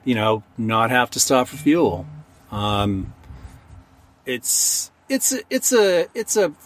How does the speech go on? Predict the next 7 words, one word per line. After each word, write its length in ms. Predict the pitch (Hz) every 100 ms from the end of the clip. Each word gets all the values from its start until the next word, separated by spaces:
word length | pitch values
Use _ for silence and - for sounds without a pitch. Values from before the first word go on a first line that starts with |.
| _
it's 260 | - 208 -
a, 300 | 170 147 120 _ _ _ _ _ - _ _ _ _ _
it's 140 | 208
a 40 | 233
manifestation 800 | 240 214 214 - 185 165 - 156
of, 340 | 147 123 - -
um, 600 | 156 135 123 110 104